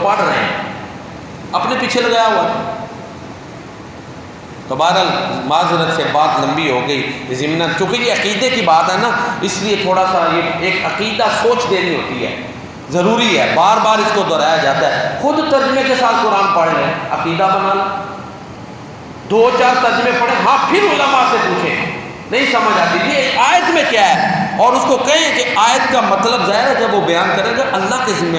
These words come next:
بات لگا رہا ہے، تو اللہ کے ذمے کوئی غلط بات لگائے، اللہ کے نبی نے فرمایا اس کا ٹھکانہ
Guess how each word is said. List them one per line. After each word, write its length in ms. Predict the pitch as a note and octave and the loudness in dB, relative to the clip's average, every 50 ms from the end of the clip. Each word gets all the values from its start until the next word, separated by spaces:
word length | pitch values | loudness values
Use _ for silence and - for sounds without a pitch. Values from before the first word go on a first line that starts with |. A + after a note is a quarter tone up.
| D3+ C3+ | 0 2
بات 220 | C#3 C#3 - C3+ | 0 2 2 0
لگا 320 | - A#2 A#2 A2+ A2+ A2+ | 0 0 0 2 2 2
رہا 120 | A2+ - - | 2 2 0
ہے، 160 | - - - - - - - - - | -2 -2 -4 -6 -8 -8 -10 -8 -8
تو 80 | - - | -8 -4
اللہ 320 | - E3 F#3 F#3+ G#3 A3 G#3+ - | -4 -2 -2 0 0 0 0 0
کے 60 | G3+ - | 0 0
ذمے 280 | E3+ F3+ F3+ F#3 F3+ F3+ | 0 0 0 -2 -2 -2
کوئی 120 | F3+ E3+ C#3+ B2+ | -2 -2 0 0
غلط 260 | D3+ D#3 D3+ D3 D#3+ D#3 | 0 0 0 0 0 2
بات 180 | D3+ D#3 D#3+ D#3 D#3 D3+ | 2 2 4 2 2 0
لگائے، 320 | D3 D3+ D#3 D#3 - - | 2 2 2 2 2 2
اللہ 320 | D#3 D#3 D3+ D3+ D#3+ D#3 D#3 | 0 0 0 0 0 0 0
کے 80 | D3+ | 0
نبی 240 | C#3 C3+ C#3 C#3 D#3 | 0 0 0 0 0
نے 120 | D3+ D3+ C#3+ - | -2 -2 0 -2
فرمایا 260 | C#3 C#3 D3+ E3 E3 | -2 0 0 0 0
اس 80 | D#3 D#3 | 0 0
کا 80 | D#3 C#3+ | -2 -2
ٹھکانہ 420 | C3 B2+ B2+ C3 B2+ B2+ C3 C3+ | -4 -4 -4 -4 -2 -2 -2 -4